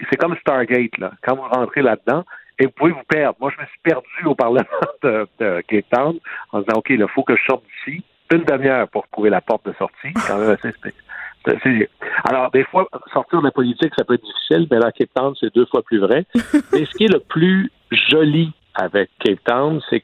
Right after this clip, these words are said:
Speaker 1: combien il y a un parallèle. Il y a trois villes pareilles dans le monde, ou qui ont des, des, j'appelle ça les trois sœurs. Montréal, Barcelone et Cape Town. Trois villes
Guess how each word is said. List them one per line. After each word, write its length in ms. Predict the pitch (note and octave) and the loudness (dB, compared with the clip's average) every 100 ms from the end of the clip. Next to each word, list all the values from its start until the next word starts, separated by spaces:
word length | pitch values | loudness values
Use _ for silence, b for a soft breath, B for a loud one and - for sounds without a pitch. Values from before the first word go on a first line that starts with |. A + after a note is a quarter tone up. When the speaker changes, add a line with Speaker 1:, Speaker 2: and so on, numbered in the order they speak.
| - | -2
Speaker 1:
combien 600 | D3 E3 C#3+ A2 C3 D3 | 0 2 0 2 2 4
il 80 | |
y 80 | C3 | 4
a 60 | G#2 | 2
un 80 | F#2+ | 0
parallèle. 480 | A2 G2 G2 A2+ A#2+ | 0 2 4 4 4
Il 60 | |
y 40 | B2+ | 2
a 40 | |
trois 340 | - D#3+ D3+ | 2 2 2
villes 220 | A#2+ C#3 C3 | 4 4 4
pareilles 460 | A#2 G2 G#2 G#2 | 0 0 -2 -2
dans 100 | F2+ D#2+ | -6 -14
le 60 | |
monde, 120 | D#2+ D#2+ _ _ B B _ | -12 -14 _ _ B B _
ou 100 | G#2+ | -8
qui 140 | - | -2
ont 100 | A#2+ | 0
des, 220 | A2 G#2+ | 2 0
des, 200 | F#2 F2+ F#2 | 2 0 2
j'appelle 300 | G#2 A#2 A2 | 2 2 0
ça 60 | D3 | 2
les 140 | A#2+ | 0
trois 280 | - A#2 G#2+ | 2 0 0
sœurs. 420 | - G#2 F2+ - B B B B | 0 -2 -2 -6 B B B B
Montréal, 760 | A2+ C3 B2 B2 C3+ C#3+ C#3 A#2 | -2 0 2 2 2 2 0 0
Barcelone 720 | A2 - - A2 A2 A#2+ A#2 A#2 | -2 -2 0 0 2 0 -4 -4
et 100 | A2 | -2
Cape 280 | G2+ A2 F#2+ | 0 0 0
Town. 240 | - A#2 D3+ - B B B B | -2 -2 -4 -10 B B B B
Trois 320 | - C#3 D3+ C#3 | -2 2 2 2
villes 440 | B2 D3+ D3+ C3 | 4 4 4 2